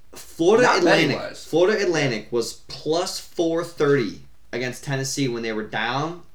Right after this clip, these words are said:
Speaker 1: and I was like, "I might as well pour ten, you know, five bucks." I was like, "Might as well put five bucks." And I was like,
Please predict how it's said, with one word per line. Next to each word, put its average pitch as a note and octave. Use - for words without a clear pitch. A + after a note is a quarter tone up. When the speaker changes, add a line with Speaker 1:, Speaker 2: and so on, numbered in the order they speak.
Speaker 1:
and B2+
I B2+
was B2+
like, G#2+
"I C#3+
might C#3
as G#3+
well G3
pour F3
ten, C3+
you D#3+
know, C#3+
five D#3
bucks." -
I A#2+
was A#2
like, C3+
"Might F#3
as G#3
well D3
put D3+
five D#3
bucks." D3
And D3
I C3+
was A2+
like, G#2+